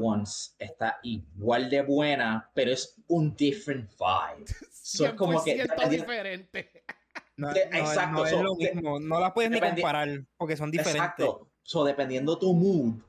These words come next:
Speaker 1: en que tú quieras ver esa noche, yo diría como que The Northman o Everything Everywhere All at Once. Como que ahí, tú sabes. Ese, esas son mi, mi tied for three.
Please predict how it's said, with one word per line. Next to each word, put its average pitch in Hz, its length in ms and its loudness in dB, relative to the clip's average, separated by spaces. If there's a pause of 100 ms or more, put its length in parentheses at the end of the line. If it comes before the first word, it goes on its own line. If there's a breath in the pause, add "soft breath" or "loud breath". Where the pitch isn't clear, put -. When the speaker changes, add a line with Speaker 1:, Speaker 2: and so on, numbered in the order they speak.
(260)
Speaker 1:
en 110 160 -8
que 127 120 -2
tú - 120 -4
quieras 156 460 0
ver 156 160 4
esa 156 220 0
noche, 165 440 2
yo 113 100 4
diría 139 300 4
como 120 300 0
que 98 160 -2
The 98 120 -4
Northman 147 560 0
o 104 140 0
Everything 101 320 -2
Everywhere 98 260 -4
All 78 120 -6
at - 80 -20
Once. - 260 -20 (160)
Como 92 120 -8
que 104 80 0
ahí, 95 300 -4 (380)
tú 117 120 -8
sabes. 165 380 -2
Ese, 117 120 2
esas 151 200 -2
son 160 180 2
mi, 143 260 2
mi 107 600 -2 (280)
tied 139 380 -2
for 143 260 -4
three. 131 520 0